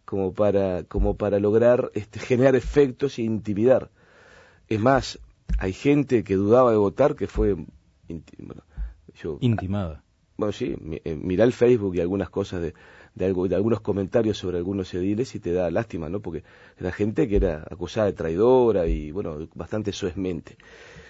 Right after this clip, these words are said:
Speaker 1: Pero, pero nosotros no hacemos eso, no estamos para hacer eso. Lo que hemos buscado es convencer, tener una línea argumental de transparencia.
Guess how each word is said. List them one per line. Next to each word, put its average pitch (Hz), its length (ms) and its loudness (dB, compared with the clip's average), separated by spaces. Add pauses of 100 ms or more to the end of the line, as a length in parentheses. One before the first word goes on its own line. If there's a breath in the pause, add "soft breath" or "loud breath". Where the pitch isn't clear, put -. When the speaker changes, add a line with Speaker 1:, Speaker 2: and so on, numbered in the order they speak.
(120)
Speaker 1:
Pero, 113 1000 6 (180)
pero 117 240 4
nosotros 147 580 -2
no 107 100 -6
hacemos 104 400 -8
eso, - 220 -16 (360)
no 95 120 -8
estamos 104 420 -8 (120)
para - 160 -10
hacer 87 220 -8
eso. - 240 -10 (760 soft breath)
Lo 101 160 0
que 117 80 -2
hemos 147 120 4
buscado 143 280 2
es 135 60 -6
convencer, 107 720 2 (760 soft breath)
tener 104 260 2
una 104 140 2
línea 104 180 4
argumental 95 440 2
de 95 100 0
transparencia. 110 920 -2